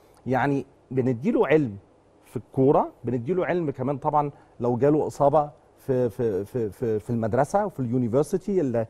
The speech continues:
الستيب التاني لو ما مشيش في الكورة، وطبعًا كمان بنديله العلم، آه، كشخصية، آه، يشق طريقه. ودي يعني من الاتحاد الألماني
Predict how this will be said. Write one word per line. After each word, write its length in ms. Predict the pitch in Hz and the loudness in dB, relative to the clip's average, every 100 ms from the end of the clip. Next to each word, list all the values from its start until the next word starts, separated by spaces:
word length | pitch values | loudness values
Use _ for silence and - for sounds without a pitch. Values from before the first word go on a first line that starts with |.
| - - 135 | -10 -10 -4
الستيب 340 | 113 - 143 151 | -4 0 0 0
التاني 340 | - 151 151 | -2 -2 0
لو 240 | 120 151 | 2 2
ما 140 | 147 123 | 2 -2
مشيش 340 | 113 117 151 | -4 -8 -10
في 80 | - | -8
الكورة، 380 | 135 135 175 269 - _ | -6 -2 -2 -4 -14 _
وطبعًا 340 | 160 208 220 196 | 0 0 2 -2
كمان 280 | 190 202 180 | -4 -2 -2
بنديله 380 | 156 139 190 | -4 -4 -2
العلم، 340 | 165 135 180 208 _ _ - | -2 -2 -4 -6 _ _ -6
آه، 200 | 139 135 | -4 -4
كشخصية، 760 | - 147 147 - - 180 233 269 _ _ - | -2 -2 -2 -2 -2 0 0 -2 _ _ -10
آه، 120 | 160 | -8
يشق 460 | 180 196 202 240 - | -6 -6 -2 -2 0
طريقه. 340 | 170 139 95 90 _ _ _ _ | -2 -2 -6 -18 _ _ _ _
ودي 540 | 123 135 127 151 233 294 _ - _ _ 143 | -2 0 0 -4 -8 -10 _ -20 _ _ -6
يعني 320 | 131 135 131 | -4 -4 -4
من 180 | 139 131 | -2 -2
الاتحاد 580 | 127 98 - - 190 | -4 -6 -8 -2 0
الألماني 560 | 185 147 139 160 214 | 0 -2 -4 -4 -4